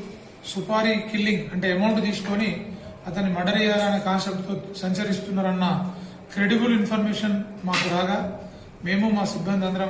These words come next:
కూడా దానిపైన వర్కౌట్ చేసి, ఈ ఎవరైతే చంపాలని తిరుగుతురో వాళ్ళని మేము రెడ్ హ్యాండెడ్గా పట్టుకోవడం జరిగింది. వాళ్ళ దగ్గర రెండు కత్తులు, రెండు మోటార్ సైకిళ్ళు, మొబైల్ ఫోన్లు, ఏ వ్యక్తినైతే చంపడానికి తిరుగుతురో ఆ వ్యక్తి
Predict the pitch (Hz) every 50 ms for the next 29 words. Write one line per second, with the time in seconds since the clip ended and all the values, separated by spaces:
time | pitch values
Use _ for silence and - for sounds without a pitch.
0 | 180 185 190 202 190 180 175 175 165 175 180 180 180 165 170 175 180 185 185 180
1 | 180 175 175 - 196 202 175 147 - - - - - - - - - - - -
2 | - - - - - - 196 196 196 190 185 180 175 196 214 220 220 220 214 214
3 | 190 - - - - - - 185 185 196 214 214 214 202 - - - 196 190 -
4 | - - 208 196 160 - 156 - - - - - - - - - - - - -
5 | - 185 185 196 196 196 196 196 190 190 185 175 160 - - - - - 175 175
6 | 175 208 208 208 214 208 208 202 - 190 185 - - - 196 190 190 170 170 170
7 | 165 165 160 165 190 233 - - - - - - - - - - 175 185 190 196
8 | 190 202 196 214 214 208 190 196 190 190 190 196 185 185 - 190 175 - - 214
9 | 208 220 226 - - - - - - - - - 170 175 175 170 175 190 180 175
10 | - 202 196 190 180 196 196 196 202 208 - - - - - - - - - 170
11 | 170 170 175 190 196 190 - 190 190 190 190 190 190 196 190 190 190 - - -
12 | - - - - - - - - 185 208 214 226 220 220 - 226 220 226 214 -
13 | - - - 208 185 214 208 208 202 202 185 185 190 196 180 185 208 220 208 202
14 | 196 190 180 180 180 185 190 214 196 165 143 - - -